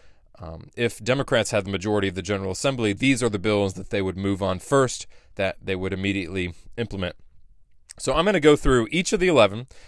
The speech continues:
and tell you <laughs> why they're not as good an idea as they'd like you to think. All right, first, the first group of bills is under the heading they call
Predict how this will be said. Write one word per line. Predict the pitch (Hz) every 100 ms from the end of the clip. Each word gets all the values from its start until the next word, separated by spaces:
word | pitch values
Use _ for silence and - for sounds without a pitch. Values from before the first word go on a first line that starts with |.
| -
and | -
tell | 107 135
you | 131 123
<laughs> |
why | 110 110 123 113
they're | 101 98
not | 101 127 156 -
as | 117 113
good | 104 123 127 117
an | 104
idea | 107 101 135 113 98 113
as | 101 92
they'd | 98 98
like | 95 101 -
you | 104
to |
think. | - 180 143 - - - - - -
All | -
right, | 143 -
first, | - 185 -
the | 127
first | - 202 -
group | 190 160
of | 123
bills | 127 123 127 - -
is | 101 110 104 - - _ _ _ _ -
under | 131 131
the | 117
heading | - 123 120 113 -
they | 104 135
call | - 104 101